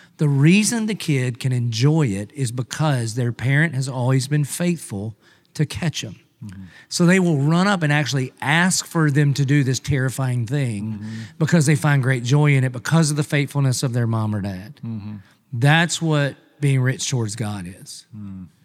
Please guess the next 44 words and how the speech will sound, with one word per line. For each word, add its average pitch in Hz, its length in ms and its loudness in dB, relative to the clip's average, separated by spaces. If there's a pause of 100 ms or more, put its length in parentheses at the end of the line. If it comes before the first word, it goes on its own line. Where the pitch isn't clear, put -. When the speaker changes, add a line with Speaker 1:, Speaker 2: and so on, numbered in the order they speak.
(300)
Speaker 1:
I've 156 160 6
done 156 180 6
this 123 160 2
a 123 60 -2
few 131 220 2
times 120 400 -2
now. 95 240 -12 (880)
Gretchen 135 320 4
and 127 100 4
I 123 40 4
are 117 60 2
praying 127 300 2
over 120 160 2
the 107 120 -2
number 117 360 -2
that 117 100 -4
we're 113 140 -4
gonna 113 300 -2 (140)
write 113 220 -4
down. 117 360 -4 (360)
If 127 160 0
you 131 60 4
use 123 280 2
the 123 100 -2
muscle 123 400 0
analogy, 120 720 -2 (500)
if 131 180 2
we 131 160 4
don't 156 220 4
stretch 135 420 0
and 120 140 -2
tear 131 180 2
something 127 340 0
apart 120 440 -2 (120)
to 110 60 -6
get 113 240 -4
there, 135 360 0 (180)
it 135 160 0
ain't 120 220 0
faith. - 440 -12 (200)
Speaker 2:
Mm-hmm. 98 240 -12 (400)
Speaker 1:
And 135 100 2
so 131 180 2
we 120 360 2